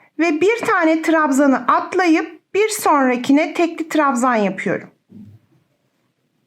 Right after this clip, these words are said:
Böyle minik minik kutular oluşturacağız. Bu sırada arada bir tane zincirim var.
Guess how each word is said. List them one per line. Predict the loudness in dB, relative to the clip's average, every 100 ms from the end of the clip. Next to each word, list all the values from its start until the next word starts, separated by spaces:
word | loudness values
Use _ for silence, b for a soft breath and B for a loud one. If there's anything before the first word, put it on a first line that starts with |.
| _ _ _ B B B _ -2
Böyle | 0 2 0
minik | 2 2 0
minik | 0 0 -2
kutular | -8 -2 0 2
oluşturacağız. | 2 0 -2 -2 -2 0 -2 -4 -10 _ -10
Bu | -6
sırada | -4 -2 0 0 0 -2 -4 B B B _ _ _ -10 -4
arada | -2 -2 0 2
bir | 0 0
tane | -2 0 0 2
zincirim | 4 4 4 4 4 4
var. | 2 0 -6 -12